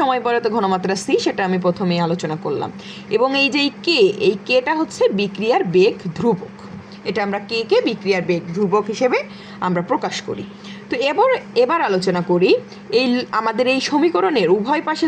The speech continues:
যদি আমরা ই নিই, অর্থাৎ এখানে যদি ই নিই, ই আর ln-এ কেটে যাবে, তাহলে আমাদের থাকে শুধুমাত্র C by সি নট, আর ই নিলে পরে ইর মাথার উপরে মাইনাস কে টি।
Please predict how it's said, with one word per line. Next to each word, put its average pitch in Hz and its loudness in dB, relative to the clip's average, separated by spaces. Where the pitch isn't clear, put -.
যদি 233 2
আমরা 233 -2
ই - 4
নিই, 175 0
অর্থাৎ 269 -2
এখানে 240 -2
যদি 254 0
ই 294 4
নিই, 185 2
ই 254 -2
আর 262 2
ln-এ 247 -2
কেটে - 2
যাবে, 262 0
তাহলে 220 0
আমাদের 220 -2
থাকে 277 -2
শুধুমাত্র 285 0
C - -8
by 208 0
সি 277 0
নট, 135 -2
আর 202 0
ই - 2
নিলে 320 2
পরে 381 0
ইর 226 0
মাথার 196 0
উপরে 247 2
মাইনাস 175 0
কে 180 6
টি। - -8